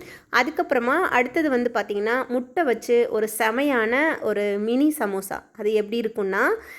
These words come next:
இந்த மாதிரி தான் இருக்கும் பார்த்துக்கோங்க. இப்படி தான் இருக்கும். இது குழந்தைங்களுக்கு ரொம்ப பிடிக்கும் ரெண்டு ஸ்நாக்குமே. இதை வந்து நம்ம, அஹ், இப்போ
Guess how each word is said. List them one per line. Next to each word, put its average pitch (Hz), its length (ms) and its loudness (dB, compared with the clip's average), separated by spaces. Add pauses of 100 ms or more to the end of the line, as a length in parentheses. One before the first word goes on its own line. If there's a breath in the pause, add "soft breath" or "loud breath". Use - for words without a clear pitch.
(340 loud breath)
இந்த 269 240 2
மாதிரி 214 240 2
தான் 220 160 0
இருக்கும் 190 280 -6
பார்த்துக்கோங்க. 185 440 -4 (180)
இப்படி 202 220 0
தான் 202 140 2
இருக்கும். 196 380 0 (200)
இது 277 140 -2 (120)
குழந்தைங்களுக்கு 294 640 4 (140)
ரொம்ப 247 280 4
பிடிக்கும் 226 360 -2
ரெண்டு 196 280 0
ஸ்நாக்குமே. 190 560 -2 (440 loud breath)
இதை 285 160 2
வந்து 285 240 4
நம்ம, 262 200 2 (300)
அஹ், 220 400 4
இப்போ 214 220 -2